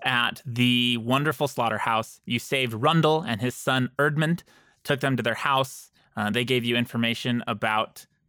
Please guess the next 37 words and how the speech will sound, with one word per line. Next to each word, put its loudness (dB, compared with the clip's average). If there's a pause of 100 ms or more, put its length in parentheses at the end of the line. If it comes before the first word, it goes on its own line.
the 2
Grey 0
Kingmaker. 0
They 0
said -4
Mercandus. -2
They, 0
that's, -6
these -6 (120)
people -2
were 0
meeting 4
with -2
him, 0
and 0
they -2
called 0
him 0
Mercandus. -4 (420)
So 2
you -2
have -2
some -4
information -2
from -2
Tall -4
Grasses, -6
and -2
now 0
this -2
that -8
you -4
could, -6 (180)
if -4
you 0
wanted 0
to, -2